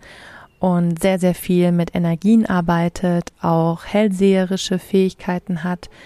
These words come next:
hell fühlen kann, ähm, mit Chakren ganz viel arbeitet und sich auch wie ein Medium verbindet zu Nachrichten aus dem Universum, Nachrichten von,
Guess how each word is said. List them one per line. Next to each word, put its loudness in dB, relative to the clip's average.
hell 2
fühlen 4
kann, 0
ähm, 2
mit 0
Chakren 0
ganz 2
viel 2
arbeitet 0
und -2
sich -6
auch -2
wie 2
ein 2
Medium 2
verbindet 0
zu -2
Nachrichten -2
aus -4
dem -4
Universum, 0
Nachrichten -4
von, -4